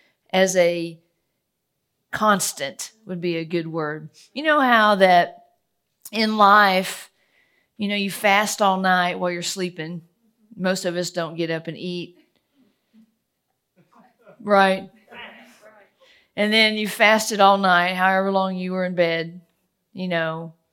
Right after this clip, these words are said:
five to twelve hours probably. Trying to catch all the people.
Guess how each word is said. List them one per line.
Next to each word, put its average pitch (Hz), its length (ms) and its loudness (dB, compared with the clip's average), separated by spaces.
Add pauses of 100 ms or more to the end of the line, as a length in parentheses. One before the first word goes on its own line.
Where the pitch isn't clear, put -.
(640)
five 175 640 -2 (300)
to 185 120 -14
twelve 180 360 -2
hours 165 360 -4
probably. 165 720 -10 (1900)
Trying 202 200 2
to - 60 -2
catch 208 420 2
all 214 300 6
the 294 100 -2
people. 202 480 4